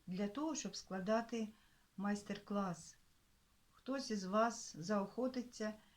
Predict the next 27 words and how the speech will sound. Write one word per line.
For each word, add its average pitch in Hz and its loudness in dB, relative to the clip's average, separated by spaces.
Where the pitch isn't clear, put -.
і 262 -2
зробить 202 2
це. 190 -4
Нехай 220 4
це - 0
буде 208 2
навіть 208 2
не 196 4
один, 208 2
а 180 0
два, 165 0
три, 202 -2
п'ять, 185 -2
я 185 -2
не 190 -4
знаю, 180 -2
дивлячись, 208 2
яка 175 0
тема. 170 -6
Бувають 220 4
теми 220 4
такі, 208 -4
що 202 0
можна 226 6
й 214 6
розвивати 220 6
їх 202 0